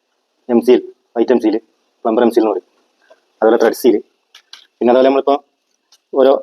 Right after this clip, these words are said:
ബാത്റൂമിൽ നമ്മൾ ഇതുപോലെ കൺസീൽ ചെയ്ത് ബി ടി എൽബോ, ബി ടി എഫ് ടി ഒക്കെ ഉപയോഗിക്കുമ്പോൾ അത് അടച്ചേക്കുന്ന അര ഇഞ്ച് പ്ലഗ്, അതുപോലെ ഇത്തരം സാധനങ്ങളാണ് നമ്മൾ ബാത്റൂമിൽ മെയിനായിട്ട് ഉപയോഗിക്കുന്നത്. അതുപോലെ പുറത്തേക്ക് ഔട്ടർ പൈപ്പ് നമ്മൾ ഈ ഇതുപോലത്തെ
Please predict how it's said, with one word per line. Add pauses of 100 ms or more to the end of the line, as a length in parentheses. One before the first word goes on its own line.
(140)
ബാത്റൂമിൽ
നമ്മൾ
ഇതുപോലെ
കൺസീൽ
ചെയ്ത്
ബി
ടി
എൽബോ,
ബി
ടി
എഫ്
ടി
ഒക്കെ (460)
ഉപയോഗിക്കുമ്പോൾ
അത്
അടച്ചേക്കുന്ന
അര
ഇഞ്ച്
പ്ലഗ്, (1040)
അതുപോലെ
ഇത്തരം (260)
സാധനങ്ങളാണ്
നമ്മൾ
ബാത്റൂമിൽ
മെയിനായിട്ട്
ഉപയോഗിക്കുന്നത്. (320)
അതുപോലെ
പുറത്തേക്ക്
ഔട്ടർ
പൈപ്പ്
നമ്മൾ (580)
ഈ
ഇതുപോലത്തെ